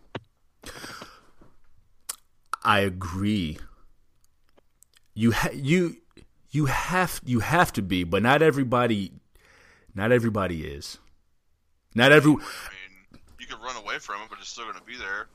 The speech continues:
Speaker 1: Yeah, and I think a lot of the, the key part to that question is that everybody deifies the Mamba mentality, but they don't have the desire to have it themselves, right?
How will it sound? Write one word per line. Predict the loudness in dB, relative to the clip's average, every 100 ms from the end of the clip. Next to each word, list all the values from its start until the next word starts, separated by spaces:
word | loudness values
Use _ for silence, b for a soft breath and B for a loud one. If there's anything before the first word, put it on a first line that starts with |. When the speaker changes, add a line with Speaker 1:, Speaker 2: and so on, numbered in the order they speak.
| -20 B B -20 -20 -20 -20 -12
Speaker 1:
Yeah, | -6 -4
and | 2
I | 0
think | 2 0
a | 4
lot | 4 4
of | 4 0
the, | -2
the | -2
key | 0 -2
part | 0 4 4
to | 4
that | -2 2
question | 2 2 0 -6 -8 b b b b b
is | -2 0
that | 4 2 2
everybody | 4 6 4 2 2 2
deifies | 2 2 4 4 2 0 2 0 -4 -6 -12 _ _ _ _ _ -10
the | -4
Mamba | -2 0 2 4 4 4
mentality, | 4 -2 -2 0 0 -4 -8 -12 -18 _ _ _ _ _
but | -2 2
they | 6
don't | 6 8
have | 4 4
the |
desire | 2 2 4 4 4
to | 0 -4
have | -4 -4 -6
it | -10
themselves, | -10 -6 -6 -6 -10 -14
right? | -12 -10 -10